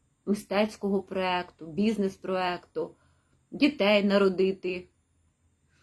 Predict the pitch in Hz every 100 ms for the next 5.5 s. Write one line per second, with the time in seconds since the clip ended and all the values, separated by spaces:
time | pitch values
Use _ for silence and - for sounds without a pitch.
0 | _ _ _ - 170 180 202 214 233 240
1 | 196 165 170 175 _ _ _ _ _ -
2 | 220 269 - 180 165 151 151 - _ _
3 | _ - - - _ - - - - _
4 | 233 214 240 - - _ - 339 - 302
5 | 269 _ 190 165